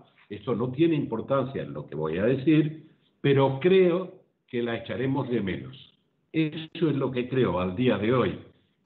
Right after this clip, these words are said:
¿Qué es lo que se puede decir de Merkel frente a la pandemia y a la crisis? Que cuando habla, habla poco y corto,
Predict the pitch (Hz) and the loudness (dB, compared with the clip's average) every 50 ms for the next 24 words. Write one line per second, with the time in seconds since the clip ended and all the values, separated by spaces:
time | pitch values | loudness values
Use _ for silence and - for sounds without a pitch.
0 | _ - 175 202 226 208 196 202 185 160 147 165 175 - 170 180 175 165 170 156 | _ 0 2 2 2 2 2 2 2 2 0 -2 -2 0 0 0 0 0 -2 -2
1 | 143 156 165 156 151 156 143 139 160 165 151 - - 135 123 117 98 - 117 127 | -2 0 0 0 0 0 0 0 0 0 0 -2 -2 -2 -2 -2 -4 -4 -2 0
2 | 123 120 - 120 117 113 113 110 - 110 110 113 - 147 151 147 147 147 143 135 | 0 0 0 0 0 0 0 -2 -2 -4 -4 -2 0 0 0 0 0 0 0 0
3 | 131 135 135 139 135 135 - 160 156 139 - - - - - - _ _ _ _ | 0 2 2 2 0 0 0 0 0 0 -2 -4 -8 -14 -16 -20 _ _ _ _
4 | _ _ _ _ _ _ - 135 127 131 131 127 120 117 156 220 220 185 147 123 | _ _ _ _ _ _ -4 -4 -2 0 0 0 2 4 4 4 4 4 2 0
5 | 107 110 123 127 135 - - - _ _ _ _ _ _ _ _ - 127 131 131 | -2 -2 -4 -6 -10 -14 -18 -20 _ _ _ _ _ _ _ _ -6 -4 -4 -2
6 | 123 123 127 127 - 208 208 208 - 202 190 143 127 123 131 196 208 180 147 127 | -2 -4 -4 -2 0 0 0 0 0 -4 -4 -4 -4 -2 2 2 2 2 2 0
7 | - - 110 104 104 113 113 | -4 -8 -8 -8 -8 -10 -12